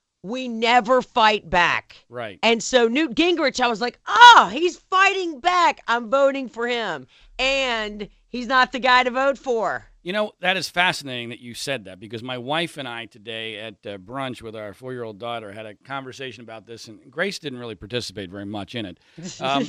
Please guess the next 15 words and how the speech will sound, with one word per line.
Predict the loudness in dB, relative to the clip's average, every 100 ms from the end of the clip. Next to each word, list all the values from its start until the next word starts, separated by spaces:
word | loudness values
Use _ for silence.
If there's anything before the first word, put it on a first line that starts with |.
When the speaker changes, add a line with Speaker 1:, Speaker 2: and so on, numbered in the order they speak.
| -6
Speaker 1:
<laughs> | -2
Speaker 2:
but, | 0 0 -2 -8 -12 -8 -6 -2
Speaker 1:
I | 0
Speaker 2:
but, | 4 6 4
Speaker 1:
didn't | 2 -2
think | -2 -2
Speaker 2:
but, | -2
but, | 4 4
Speaker 1:
so. | 4 0 0
Speaker 2:
but | -4 -2
my | -2
wife | 2 2 2
has | 2 -2 -4
the | -6 -6
exact | -6 -4 2 4 4 0 _